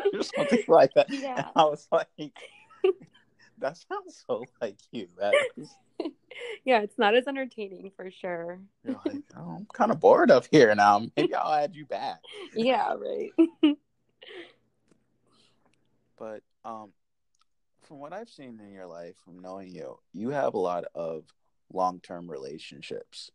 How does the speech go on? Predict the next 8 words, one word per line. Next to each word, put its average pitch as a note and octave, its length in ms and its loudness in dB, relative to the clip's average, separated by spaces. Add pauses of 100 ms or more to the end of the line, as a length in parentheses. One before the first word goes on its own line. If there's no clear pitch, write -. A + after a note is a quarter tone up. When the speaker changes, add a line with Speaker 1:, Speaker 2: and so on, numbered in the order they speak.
(440)
Speaker 2:
Mm-hmm. A3 300 -10
Speaker 1:
right? F3 280 -2 (300)
Speaker 2:
Yep. G3+ 180 -6
Speaker 1:
In F2+ 100 -10
your D#3 140 -6
life. D#3+ 320 -6 (560)
And F#2 520 -6 (1700)
wh-, G2+ 180 -10